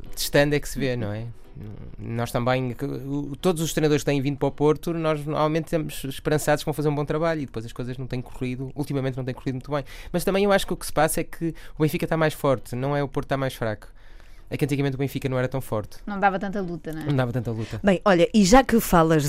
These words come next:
Speaker 3: de técnico de som, eu pergunto, já agora quero muito saber como é que tu fazes o teu som, que, que instrumentos é que usas para fazer o teu disco, tu queres dar con-, conselhos a pessoas que estejam à procura
Speaker 1: Ui.
Speaker 3: de, de instrumentos para ter em casa. Tu gravas em casa?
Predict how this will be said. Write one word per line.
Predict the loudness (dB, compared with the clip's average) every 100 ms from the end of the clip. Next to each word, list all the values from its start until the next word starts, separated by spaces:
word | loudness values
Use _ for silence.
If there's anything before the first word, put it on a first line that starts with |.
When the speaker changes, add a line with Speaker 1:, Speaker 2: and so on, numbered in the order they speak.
| 4
Speaker 3:
de | 4
técnico | 6 4 2 -2
de | -2
som, | 0 8 8 8 6 0 -10 2
eu | 4
pergunto, | 8 8 10 8 8 2 -2
já | -4 -2
agora | -2 -2 0
quero | 0 2
muito | 2 2 0
saber | 0 2 2
como | 0
é |
que | 0
tu | -2
fazes | -2 -2
o |
teu | -2 -2
som, | -2 -2
que, | -2 2 4 4 2
que | 2 2 4
instrumentos | 0 0 0 0 -2 -8
é |
que | -6 4
usas | 8 8 6 6
para | 4
fazer | 4 2
o | 4
teu | 2 2
disco, | 4 4 2 -2 -4 -4 -12 -10
tu | -4
queres | 2 4 4
dar | 2
con-, | 2 -2 -2 2
conselhos | 4 6 6 6 6
a | 2
pessoas | 2 0 -2
que | 0 0
estejam | 2 2 4
à | 4
procura | 4 2 2 2
Speaker 1:
Ui. | 2 2
Speaker 3:
de, |
de | 2 2
instrumentos | 2 0 2 2 0
para | -2
ter | 2 2
em | 4
casa. | 4 4 2 -2 -2
Tu | 6
gravas | 8 10 6
em | 4
casa? | 2 0 -2